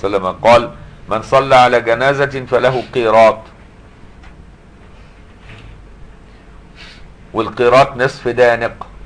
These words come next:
والدانق سدس درهم،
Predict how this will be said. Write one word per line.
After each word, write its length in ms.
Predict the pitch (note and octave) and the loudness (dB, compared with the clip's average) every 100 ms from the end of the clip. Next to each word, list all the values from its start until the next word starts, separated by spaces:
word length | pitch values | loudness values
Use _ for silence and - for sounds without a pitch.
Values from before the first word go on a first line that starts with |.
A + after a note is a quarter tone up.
| - - - | -20 -20 -12
والدانق 840 | G#2 F#2 F2+ A2+ A#2 A#2+ - - - - - - - - - - - | -10 -6 0 0 0 -2 -6 -20 -20 -20 -20 -20 -20 -20 -20 -20 -20
سدس 380 | - A#2+ A#2 - | -10 -8 -8 -8
درهم، 420 | A2+ B2 A2+ F2+ | 0 2 2 -2